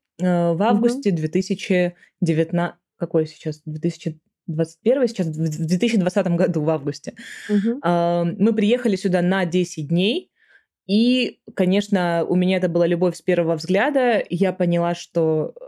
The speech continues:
Speaker 1: это, на-, наверное, единственный город, где бы я жила. Я была в двадцати странах, вот, и я поняла, что Стамбул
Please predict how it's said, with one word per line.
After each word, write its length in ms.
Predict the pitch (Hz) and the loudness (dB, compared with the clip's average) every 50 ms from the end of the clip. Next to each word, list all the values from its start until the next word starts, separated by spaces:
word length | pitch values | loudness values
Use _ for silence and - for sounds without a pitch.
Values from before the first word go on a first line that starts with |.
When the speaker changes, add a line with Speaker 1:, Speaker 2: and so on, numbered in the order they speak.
| - 58 53 - | -18 -14 -4 -4
Speaker 1:
это, 180 | - - - 175 | -4 0 2 2
на-, 220 | 175 175 170 - - - - - | 2 2 0 -2 -8 -16 -6 -2
наверное, 400 | 180 185 175 170 170 170 175 170 | 0 0 2 2 2 2 0 0
единственный 560 | 165 170 175 160 175 196 180 190 - 170 165 | 0 0 -2 0 0 -2 -2 -2 -4 -2 0
город, 260 | 160 170 165 156 156 | 2 0 0 0 -2
где 180 | 151 147 - 156 | -8 -4 -4 -2
бы 120 | 147 156 | -2 0
я 140 | 160 160 160 | 0 0 0
жила. 320 | 151 160 165 160 180 226 269 | 0 0 0 0 0 0 2
Я 140 | 240 180 | 0 0
была 180 | 165 165 170 170 | 2 2 0 0
в 60 | 156 147 | -2 0
двадцати 400 | 156 165 160 - 175 - 160 156 | -2 -2 -2 -2 -6 -4 -4 -4
странах, 500 | - - 180 220 285 294 - 208 - _ _ _ _ _ _ _ _ - | -2 -2 -2 0 0 0 -2 -2 -4 _ _ _ _ _ _ _ _ -2
вот, 420 | 180 175 170 165 170 165 160 160 | 0 0 2 2 2 0 0 -2
и 80 | 131 165 | -2 0
я 140 | 175 175 170 | 0 0 0
поняла, 320 | - 175 175 175 185 208 220 | 0 -2 0 0 0 -2 -2
что 140 | 220 - | -4 -6
Стамбул 600 | - - - 175 170 165 202 226 254 262 269 262 | -8 -6 -2 -2 0 0 2 0 0 0 -2 -6